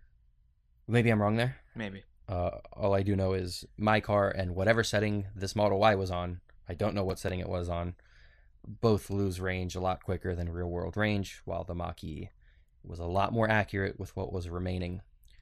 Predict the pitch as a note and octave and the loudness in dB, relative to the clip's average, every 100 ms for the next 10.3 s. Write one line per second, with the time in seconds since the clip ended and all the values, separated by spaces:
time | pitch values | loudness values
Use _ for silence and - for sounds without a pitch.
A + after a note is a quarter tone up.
0 | - _ - F2+ F#2 F2+ E2+ F2 F2 E2+ | -20 _ -8 -6 -6 -6 -6 -6 -6 -6
1 | - _ _ _ _ _ _ _ _ - | -10 _ _ _ _ _ _ _ _ -4
2 | B2+ F3+ G#3 - - - - B2 A#2 B2+ | 0 2 0 -4 -14 -20 -16 -10 -8 -4
3 | D3 B2 G#2+ A#2 C3 C3+ C#3 C3 A#2+ A#2+ | -2 -2 0 0 2 0 0 -2 -4 -4
4 | A#2+ B2 C3+ B2+ A#2 C3+ C3 B2+ B2+ C3 | -2 0 -2 -4 -6 -8 -4 0 2 2
5 | C3 A#2 A#2+ A2+ A2+ A#2 A#2 A#2+ A#2 A2 | 0 -2 -4 -4 -4 -2 0 0 0 -4
6 | - A#2 - B2+ C3 C3 B2 B2 - B2 | -10 -14 -10 -6 -4 -4 -6 -6 -6 -4
7 | B2+ D3+ D3+ B2 G#2+ G#2 A#2+ - - A#2 | -2 -2 -4 -8 -8 -2 -2 -2 -6 -6
8 | A#2+ B2 A#2+ A#2 A#2+ A#2 A2 B2 D#3 - | -2 -2 -2 -4 -4 -4 -4 -6 -8 -8
9 | G2 F2+ G2+ G2 G2+ G2 - G#2 - G2+ | -8 -8 -10 -10 -10 -12 -14 -14 -10 -8
10 | C#3+ - - | -8 -10 -16